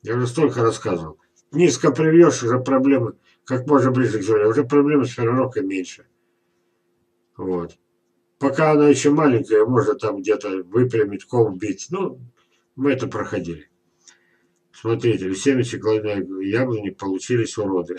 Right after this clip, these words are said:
<laughs> А чья, интересно? Рост метр, пять метров возраст, два дерева, выживших из десяти семян. Тупик полный. <laughs> Вы знаете, мне хочется, знаете, Александр, мы с вами давно стали ретроградами.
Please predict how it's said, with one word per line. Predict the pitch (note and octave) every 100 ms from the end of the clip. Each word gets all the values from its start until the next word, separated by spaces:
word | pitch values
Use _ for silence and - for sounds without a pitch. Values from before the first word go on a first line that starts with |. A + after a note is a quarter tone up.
| -
<laughs> | B2 B2 - - _ _ _ _
А | - G2 F#2
чья, | - A#2 G2
интересно? | F2+ F#2+ F2 F2 - F#2
Рост | A2+ G#2+
метр, | G2 G2 F#2+ B2+ -
пять | - F#2 F#2+
метров | F#2+ F2+ F2+
возраст, | G#2+ A2 F#2+
два | F#2 F#2
дерева, | G2 G#2+ G2
выживших | G#2 G2+ F#2 F2+ F2
из | F2+
десяти | F2+ - F2+
семян. | - F#2 F2 D#2+ _ _ _ - - _ _ -
Тупик | - A#2 -
полный. | - F#2 E2+ D#2+ -
<laughs> | - B2 C#3+ D3 B2 - - -
Вы | G2+
знаете, | G2+ C3 B2 E2+ - _ _
мне | - G2+ A2
хочется, | - A#2+ A#2 G2+
знаете, | G#2 C#3+ A2+
Александр, | G2 F#2+ F#2+ D#2 - _ _ _
мы | G2+ B2+
с | -
вами | C#3+ C#3 A2
давно | F#2 F#2+ B2
стали | - A2+ A2+
ретроградами. | G#2+ G#2+ G#2+ G#2 G#2 F2+ E2 D#2